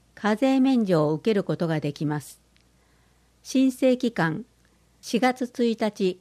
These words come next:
火曜から七日月曜。申請場所、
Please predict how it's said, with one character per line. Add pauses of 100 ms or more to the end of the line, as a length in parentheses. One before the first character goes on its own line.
火
曜
か
ら (160)
七
日 (100)
月
曜。 (1120)
申
請
場
所、